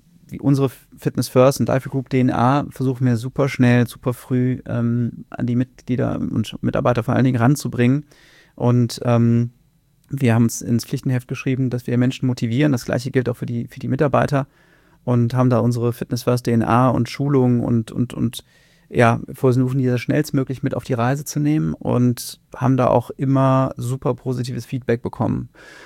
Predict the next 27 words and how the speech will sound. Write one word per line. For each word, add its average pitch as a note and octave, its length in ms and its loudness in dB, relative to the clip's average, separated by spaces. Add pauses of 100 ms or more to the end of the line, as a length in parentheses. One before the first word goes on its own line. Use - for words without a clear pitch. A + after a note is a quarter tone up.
(140)
Ja, B2 200 2
dass - 180 -4
das - 180 -2
sozusagen, A#2 720 2
ähm, A2+ 600 2
sehr, A#2+ 400 2
sehr A2 300 0
wertschätzend B2 680 2
und, - 240 -2
und, - 220 -8
und, - 240 -4
und - 280 -4 (320)
so, A2+ 220 -4
so, A#2 160 -4
so A#2 140 0
gemeinschaftlich, B2 640 0
äh, - 40 -8
angegangen D3 840 0
wird. C#3+ 340 -2
Wir - 380 -10
haben B2 120 0
auch A2+ 100 0
mal A2+ 100 4
so A#2 100 -2
ein B2 40 -4
bisschen A#2+ 220 -4
den, B2 220 0